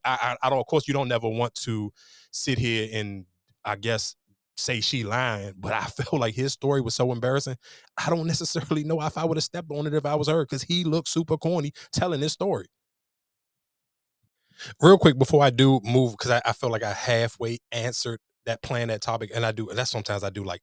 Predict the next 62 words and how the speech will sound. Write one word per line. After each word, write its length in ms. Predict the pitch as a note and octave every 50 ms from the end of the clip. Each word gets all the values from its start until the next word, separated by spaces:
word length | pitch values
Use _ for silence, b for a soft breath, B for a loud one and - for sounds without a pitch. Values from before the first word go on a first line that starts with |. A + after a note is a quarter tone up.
| _ -
the 80 | - -
only 200 | C3 C3 C3 A#2+
thing 140 | - A#2+ A2
I 40 | A2
like 140 | A2+ A#2 G#2
about 160 | G#2 G#2 F#2
recording 460 | F#2+ _ - B2+ A#2 A2 G#2+ G#2+ G#2
myself, 280 | G#2 G2+ - A#2+ A2+ - B B B B -
and 180 | A#2+ A2+ A2+
I 60 | A#2 A2
ain't 80 | G2+
doing 160 | A2+ A2 A2
the 60 | G#2+ G#2
YouTube 360 | A2+ A#2+ - - A#2 A2 A2
thing, 220 | A2+ A2+ A2+ A2 - _ -
you 80 | D4 B3+
can 100 | C4+ -
kinda 220 | - D3+ C3 B2
go 100 | - B2+
back, 180 | A#2 B2 A#2 A#2+
let 80 | D3 F3+
me 60 | D#3
listen 260 | B2+ C#3 - - A2+
real 100 | A2 G#2+
quick 160 | - A#2+ G2+
before 200 | G#2 - - A#2 A2+
I 40 |
get 180 | A2 G#2+ A2+ A2+
into 240 | A2 - - A#2+ A2+
it. 60 | - B B B B B B B B B _ _ -
I 100 | F#3+ F#3+
do 200 | E3 F#3 F#3+ E3+
think, 220 | - E3 D#3 C3+
I 40 | C#3 C#3+
wonder, 260 | D3 D3+ D3+ C#3 A#2+
what 240 | A#2 C#3 F3+ F#3 -
is 180 | F3 D#3+ B2+
y'all 180 | C3 B2 A#2+ A#2
definition 640 | G#2+ G#2+ A2+ G#2+ - - A2 A2 G#2 - - A2 A2+
of 180 | G#2+ G#2+ -
keeping 280 | - A#2 G#2+ - G2+ F#2+
score, 320 | - - - G#2 G2+ F2+ E2+
right? 200 | F#2 G2 G2+ - _ _ _ _ _ _ B B B B B B _ _ _ -
And 380 | D#3+ D#3 D#3 C#3+ C#3+ C3 A#2+ - _ _ _ B2 A#2+ A#2
when 200 | A#2+ D#3+ F3 F3+
do 80 | D#3+ E3
you, 200 | D#3 C3+ C#3+ D3+
f-, 380 | C#3 - - - - - - - - G#2 A2+
I 80 | B2+ C3
guess, 240 | B2+ D3 D#3 - C#3
when 140 | C#3+ C#3+
do 80 | B2+ B2
you 180 | B2 C3 B2+ G#2+
mentally 500 | G2+ A2+ B2+ C#3+ C#3 - D3 B2+ A#2+ A#2
start 380 | - - A#2+ A#2+ A#2 A#2 A2 -
to 140 | - B2+ A2+
be 100 | A2 G#2+
like, 160 | F#2+ F2 F2
"Damn, 180 | G#2+ A2 G#2 B2+
this 100 | C#3+ -
person 280 | - D3 B2+ - A2
kinda 260 | - A#2+ G#2+ G#2 A2